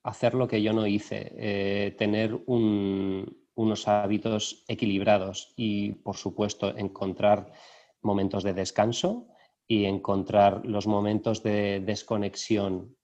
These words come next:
mediante el deporte, mediante la socialización, eh, otras actividades, hobbies, eh, que, que nos puedan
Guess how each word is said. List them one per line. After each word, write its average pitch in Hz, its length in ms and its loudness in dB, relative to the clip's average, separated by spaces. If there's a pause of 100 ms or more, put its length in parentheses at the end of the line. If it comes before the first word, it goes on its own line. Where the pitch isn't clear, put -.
(240)
mediante 98 800 -2
el 110 100 2
deporte, 104 720 -2
mediante 98 560 -4
la 90 540 -4
socialización, 95 1080 -6 (800)
eh, 90 380 -6 (920)
otras - 320 -6
actividades, 92 720 -6
hobbies, - 640 -6 (120)
eh, 90 320 -12
que, 87 440 -12 (100)
que 90 380 -10
nos 90 180 -8
puedan 92 760 -2